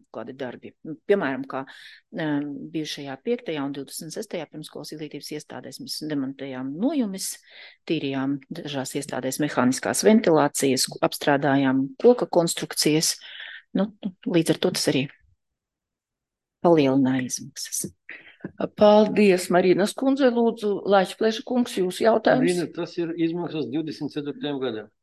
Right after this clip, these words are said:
Speaker 1: Jā.
Speaker 3: Vai nevajadzēja sākumā pagaidīt budžetu?
Speaker 1: A, tas ir, eh, pēc likuma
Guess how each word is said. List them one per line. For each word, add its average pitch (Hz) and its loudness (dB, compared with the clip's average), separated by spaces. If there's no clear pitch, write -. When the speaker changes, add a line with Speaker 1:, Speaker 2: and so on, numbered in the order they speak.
Speaker 1:
Jā. 226 6
Speaker 3:
Vai 131 -6
nevajadzēja 131 -4
sākumā 127 -8
pagaidīt 117 -8
budžetu? 135 -8
Speaker 1:
A, 190 2
tas 233 8
ir, 233 8
eh, 196 10
pēc 208 6
likuma 240 6